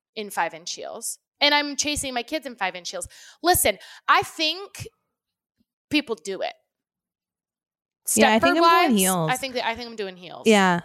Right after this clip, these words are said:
Speaker 1: Yeah.
Speaker 2: I think I'm gonna do heels
Speaker 1: Your feet,
Speaker 2: too.
Speaker 1: you, you'd figure it
Speaker 2: Always
Speaker 1: out.
Speaker 2: have nightmares.
Speaker 1: Oh,
Speaker 2: Oh,
Speaker 1: God.
Speaker 2: this is a good one. I know that an-, I know what, how I'm answering this, but this is just a great question.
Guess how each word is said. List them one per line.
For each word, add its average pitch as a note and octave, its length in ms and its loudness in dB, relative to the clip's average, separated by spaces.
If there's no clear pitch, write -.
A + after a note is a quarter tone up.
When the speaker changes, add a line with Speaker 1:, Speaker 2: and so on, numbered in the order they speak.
Speaker 1:
Yeah. E3 300 -2
Speaker 2:
I G#3+ 100 4
think G#3+ 180 0
I'm G3+ 80 0
gonna F#3 120 0
do F3 100 -2
heels E3+ 320 -4
Speaker 1:
Your E4 100 -10
feet, D#3+ 180 0
Speaker 2:
too. D#3+ 100 -6
Speaker 1:
you, C4 160 -10
you'd D#4+ 180 -2
figure F4 260 2
it C4 40 8
Speaker 2:
Always D4+ 240 6
Speaker 1:
out. - 40 2
Speaker 2:
have C#4 200 4
nightmares. C4+ 800 2
Speaker 1:
Oh, C4+ 120 -14
Speaker 2:
Oh, A3 60 -16
Speaker 1:
God. G3 340 4
Speaker 2:
this G#3 240 2
is A#3+ 160 -2
a B3 60 -2
good E3+ 200 0
one. F3 160 0
I G3 100 4
know B3 200 8
that D4+ 160 6
an-, G#3 200 2
I G#3+ 40 2
know A3+ 100 6
what, B3 140 4
how A3 120 0
I'm F#3 120 0
answering F3+ 400 -2
this, A3 240 0
but G3 140 -2
this F3 120 -6
is E3+ 80 -6
just F3 140 -4
a - 20 -14
great C#3 180 -10
question. - 400 -8